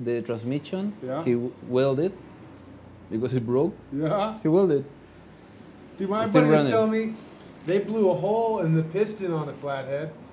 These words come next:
Speaker 2: and they pulled the head off, and they just welded the top of the fucking piston
Speaker 1: Ah, yes.
Speaker 2: with a spool and then just put it
Speaker 1: Yeah,
Speaker 2: back
Speaker 1: yeah,
Speaker 2: together.
Speaker 1: yeah. Yeah, of course.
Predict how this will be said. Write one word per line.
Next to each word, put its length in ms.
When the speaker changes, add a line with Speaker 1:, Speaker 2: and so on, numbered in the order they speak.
Speaker 2:
and 100
they 120
pulled 320
the 80
head 240
off, 320
and 100
they 140
just 280
welded 460
the 80
top 320
of 60
the 120
fucking 300
piston 560
Speaker 1:
Ah, 180
yes. 180
Speaker 2:
with 140
a 40
spool 480
and 100
then 120
just 240
put 140
it 60
Speaker 1:
Yeah, 160
Speaker 2:
back 100
Speaker 1:
yeah, 100
Speaker 2:
together. 440
Speaker 1:
yeah. 60
Yeah, 100
of 120
course. 220